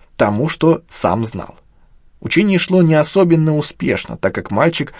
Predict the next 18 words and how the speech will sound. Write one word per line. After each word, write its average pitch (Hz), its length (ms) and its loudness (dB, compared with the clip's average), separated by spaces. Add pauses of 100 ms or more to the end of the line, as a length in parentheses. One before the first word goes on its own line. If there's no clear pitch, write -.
(180)
увлекался 120 540 2
больше 151 280 -2
всего 151 280 -2
музыкой, 135 580 0 (260)
к - 80 -20
которой 147 400 -4
чувствовал 143 440 -6
склонность 135 540 -4
с - 100 -10
самого 127 340 -2
малого 101 440 0
возраста. - 600 -12 (640)
Вместо 117 240 0
зубрёжки 117 640 0 (1500)
вокабул 120 720 2
он 143 300 2 (340)
купил 156 340 0
себе 135 520 -2